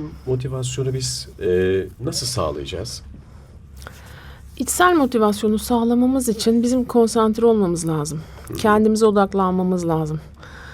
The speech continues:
Speaker 2: Ee, o kadar dış dünya dikkat dağıtıcı ki.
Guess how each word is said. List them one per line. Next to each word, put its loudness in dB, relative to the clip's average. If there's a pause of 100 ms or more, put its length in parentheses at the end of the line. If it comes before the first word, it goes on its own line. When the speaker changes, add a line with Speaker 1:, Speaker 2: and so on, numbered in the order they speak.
(340)
Speaker 2:
Ee, 0
o -4
kadar 6
dış -4
dünya 2
dikkat 0
dağıtıcı -2
ki. -6